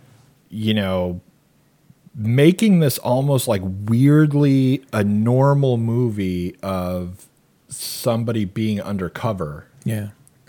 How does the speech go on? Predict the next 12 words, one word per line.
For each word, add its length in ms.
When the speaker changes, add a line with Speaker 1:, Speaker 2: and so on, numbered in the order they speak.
Speaker 1:
And 600
just, 640
this 460
is 180
the 180
example 840
of 120
somebody 380
undercover 480
that 160
we're 100
using, 720